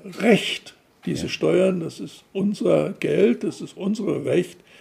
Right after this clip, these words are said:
Speaker 1: dort ein richtiges, letztendlich funktionierendes System haben. Und das ist ein System mit weniger Staat,
Speaker 2: Mhm.
Speaker 1: nur das, was notwendig ist,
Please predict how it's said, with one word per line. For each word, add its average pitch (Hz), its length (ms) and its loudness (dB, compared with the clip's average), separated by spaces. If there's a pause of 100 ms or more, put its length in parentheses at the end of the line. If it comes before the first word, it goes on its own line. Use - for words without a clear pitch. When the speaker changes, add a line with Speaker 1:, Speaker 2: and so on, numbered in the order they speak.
(140)
Speaker 1:
dort 143 320 2
ein 147 220 -2
richtiges, 170 760 -2 (520)
letztendlich - 800 -2
funktionierendes 180 1200 4 (440)
System - 680 -2
haben. 156 280 2
Und 151 140 -4
das 135 160 -2
ist - 180 -6
ein 131 220 -2
System 160 680 -2 (300)
mit 135 260 -2 (800)
weniger 139 720 6
Staat, 139 640 2 (280)
Speaker 2:
Mhm. 85 260 -14 (160)
Speaker 1:
nur 156 160 6
das, 156 260 8
was 151 140 2
notwendig 170 560 4
ist, 180 380 -2